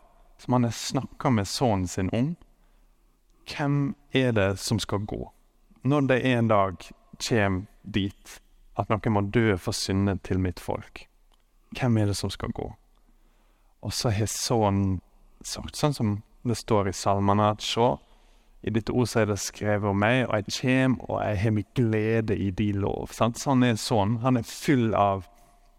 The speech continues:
kjærlighet til far sin, og han elsker å gjøre det som far ønsker. Ikke fordi han bare er liksom en tom, lydig kar, men fordi han forstår fullt ut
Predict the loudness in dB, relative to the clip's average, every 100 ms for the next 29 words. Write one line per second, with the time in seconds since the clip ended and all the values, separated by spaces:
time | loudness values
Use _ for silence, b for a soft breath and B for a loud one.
0 | _ _ _ _ _ _ _ _ -10 -6
1 | 0 2 4 4 2 -2 2 0 2 0
2 | 0 -2 _ _ -8 -6 -2 -4 -4 -2
3 | 0 2 2 2 2 0 -2 -2 -6 -2
4 | 2 2 2 -4 -20 -4 -2 -2 -4 -6
5 | -8 -8 _ _ -20 _ -14 -8 -6 -4
6 | 0 2 2 2 2 2 -2 0 2 2
7 | -2 0 0 0 -4 -2 2 2 2 0
8 | 0 0 -2 0 2 0 0 0 0 -4
9 | -6 -6 -2 2 0 0 -14 -10 0 0
10 | 0 0 0